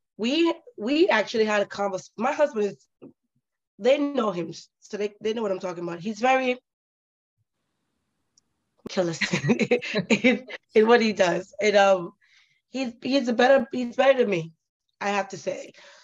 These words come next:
So before we even started having children, um, we had a conversation with my parents.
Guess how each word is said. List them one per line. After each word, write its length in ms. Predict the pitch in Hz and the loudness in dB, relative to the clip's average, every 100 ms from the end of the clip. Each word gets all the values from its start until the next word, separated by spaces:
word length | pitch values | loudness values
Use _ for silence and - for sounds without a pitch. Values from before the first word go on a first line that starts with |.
| _ | _
So 220 | 233 220 | 2 2
before 340 | 180 226 277 302 | 0 0 4 4
we 120 | 311 | 4
even 180 | 262 220 | 0 0
started 200 | 214 202 | -2 -2
having 200 | 202 190 | -4 -4
children, 380 | 208 190 180 - - | -6 -4 -6 -8 -8
um, 320 | 185 175 - _ _ _ _ _ _ | -6 -6 -12 _ _ _ _ _ _
we 140 | 214 285 | 2 4
had 140 | 294 | 6
a 40 | |
conversation 540 | 254 220 202 202 202 190 | 4 2 0 -2 -2 0
with 80 | 185 | -2
my 160 | 180 | -6
parents. 640 | 180 208 202 170 165 - | -4 0 2 2 -4 -14